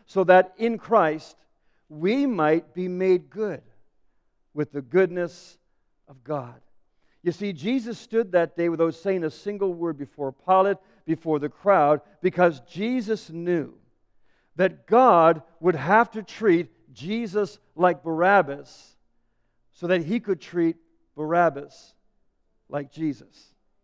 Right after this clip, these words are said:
That was the heart of God. Barabbas thought it was the people that set him free, but it wasn't.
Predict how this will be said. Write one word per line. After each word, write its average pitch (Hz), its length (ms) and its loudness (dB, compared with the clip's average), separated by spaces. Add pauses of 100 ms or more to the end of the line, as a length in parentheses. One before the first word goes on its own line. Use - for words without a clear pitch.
(1160)
That 165 180 2
was 156 140 -6
the 165 80 -6
heart 143 240 -2
of 123 100 -14
God. 135 320 -10 (1040)
Barabbas 185 460 2
thought 185 180 4
it 190 40 -2
was 151 100 -6
the 165 80 -8
people 175 320 -10
that 165 160 -2
set 185 180 -2
him 156 140 -8
free, 220 220 -8
but 147 140 -6
it 165 100 -8
wasn't. 175 320 -12